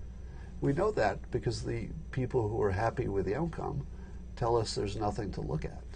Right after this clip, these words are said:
If there's nothing to check, no reason to check, what do you conclude? Can you conclude that you know everything's fine without checking?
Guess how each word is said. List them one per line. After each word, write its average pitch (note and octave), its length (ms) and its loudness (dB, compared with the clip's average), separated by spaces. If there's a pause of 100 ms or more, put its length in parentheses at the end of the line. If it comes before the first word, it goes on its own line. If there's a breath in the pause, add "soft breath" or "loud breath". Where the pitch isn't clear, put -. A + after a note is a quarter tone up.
(1160 loud breath)
If C3 140 2
there's C3 200 6
nothing E3+ 360 4
to A#2 120 0
check, - 520 2 (1000)
no A2+ 240 8
reason C3+ 420 8
to F#2 120 0
check, B2 420 2 (1200)
what A#2+ 260 6
do B2 60 6
you B2 100 6
conclude? - 540 2 (1000)
Can C3 160 6
you C3 160 8
conclude C3+ 500 4
that G2+ 120 2
you G2+ 140 2
know G#2+ 300 6
everything's A2 440 2
fine A2+ 500 4
without F#2+ 360 0
checking? - 440 -2